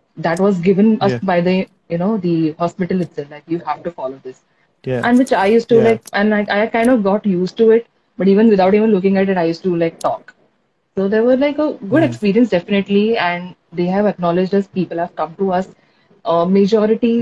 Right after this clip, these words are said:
Speaker 2: Yeah.
Speaker 1: they shared with us, like, what issues they have been facing. They even try to, we,
Speaker 2: Yeah.
Speaker 1: you know, you know, told them, like, "You please visit here, you know, at least you can, you know, uh,
Speaker 2: Yeah.
Speaker 1: get the, get it addressed well." But common
Speaker 2: Yeah.
Speaker 1: thing what I had seen was stress,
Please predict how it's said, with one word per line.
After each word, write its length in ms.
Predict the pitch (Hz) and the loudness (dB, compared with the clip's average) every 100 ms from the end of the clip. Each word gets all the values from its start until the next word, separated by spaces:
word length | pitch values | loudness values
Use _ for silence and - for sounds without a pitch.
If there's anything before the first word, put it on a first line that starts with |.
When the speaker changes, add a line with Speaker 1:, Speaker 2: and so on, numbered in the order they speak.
| 120 | -2
Speaker 2:
Yeah. 180 | 117 117 | -6 -4
Speaker 1:
they 140 | 180 190 | -2 0
shared 340 | - 165 170 | 0 0 2
with 160 | 190 202 | 2 0
us, 140 | 196 | -2
like, 180 | 190 185 | -2 -2
what 260 | 170 170 165 | 0 -2 -2
issues 400 | 175 - 170 170 | -8 -6 -4 -2
they 120 | 165 | -2
have 180 | 165 160 | -2 0
been 260 | 175 170 151 _ _ | -2 -2 -6 _ _
facing. 460 | 160 147 170 170 170 _ - _ - | -4 -4 -4 -4 -6 _ -20 _ -8
They 120 | 170 170 165 | -2 0 2
even 300 | 180 185 196 | 2 0 0
try 220 | 190 175 | 0 0
to, 120 | 185 | 2
we, 200 | 202 185 185 185 | 0 2 2 2
Speaker 2:
Yeah. 180 | 131 123 _ | 0 -6 _
Speaker 1:
you 100 | 175 | -6
know, 240 | 180 240 208 - - | -2 -2 -4 -10 -12
you 100 | 170 | -6
know, 120 | 190 | -2
told 200 | 196 160 | 0 0
them, 140 | 170 | 0
like, 180 | 170 165 | -2 -2
"You 80 | 175 | -4
please 240 | - 208 | -2 -4
visit 400 | - 165 160 170 | -2 -6 -4 -4
here, 240 | - 156 156 | -2 -4 -2
you 80 | 156 | -4
know, 160 | 269 - _ | -6 -8 _
at 160 | 170 165 | -12 -4
least 240 | 170 170 | -4 -4
you 80 | 165 | -10
can, 200 | 165 165 | -12 -16
you 80 | 156 | -10
know, 140 | 202 | -10
uh, 20 | 269 _ _ _ | -10 _ _ _
Speaker 2:
Yeah. 280 | 170 160 156 156 | -2 2 2 2
Speaker 1:
get 140 | 165 | 0
the, 160 | 160 180 - - | -2 -8 -10 -6
get 160 | 185 190 | 0 0
it 100 | 202 | 0
addressed 440 | 175 143 160 170 - | -4 -4 -6 -6 -8
well." 200 | 131 127 _ - _ - 185 | -8 -8 _ -20 _ -10 -2
But 260 | 226 254 - _ _ _ _ - | 0 -2 -8 _ _ _ _ -2
common 320 | 196 208 269 | 2 4 4
Speaker 2:
Yeah. 60 | 330 | 4
Speaker 1:
thing 140 | 320 | 2
what 140 | 233 208 | 2 0
I 80 | |
had 260 | 208 208 226 - | -2 -2 -6 -2
seen 300 | 220 220 233 | 0 2 2
was 200 | 240 240 _ _ _ _ - | 0 -2 _ _ _ _ -20
stress, 500 | - _ 202 233 - | -20 _ 0 0 -2